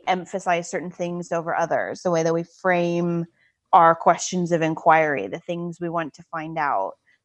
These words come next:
the politics underpinning why we're asking the questions, and the politics then of how the work goes out into the world. Those things have to,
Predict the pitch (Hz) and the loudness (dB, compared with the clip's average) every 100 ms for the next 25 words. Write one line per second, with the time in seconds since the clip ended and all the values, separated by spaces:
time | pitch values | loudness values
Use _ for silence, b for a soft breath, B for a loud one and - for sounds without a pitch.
0 | - 196 - 180 175 185 190 175 - 180 | -2 -2 2 4 6 4 0 -6 -2 0
1 | 175 175 - 170 165 165 156 156 165 165 | 0 0 -2 -4 -2 0 6 8 8 6
2 | 160 104 147 - - 165 156 - 156 - | 4 2 0 -4 -18 -16 -16 -12 -14 -14
3 | - 156 135 139 160 156 147 - 156 160 | -16 -14 -12 -12 -10 -10 -8 -4 -2 -4
4 | - 147 - - 151 147 - 147 156 151 | -8 -14 -12 -10 -10 -10 -10 -10 -8 -8
5 | - - 151 151 135 170 156 151 147 120 | -8 -10 -6 -6 -6 -10 -14 -6 -6 -6
6 | - 175 196 220 - 151 117 117 - - | 0 2 2 0 -6 -8 -8 -12 -16 -20
7 | _ _ _ _ _ _ _ - - - | _ _ _ _ _ _ _ -14 -10 2
8 | 214 226 - - - - 175 139 123 135 | 2 2 -4 -20 -12 -8 -6 -6 -6 -8
9 | 185 | -10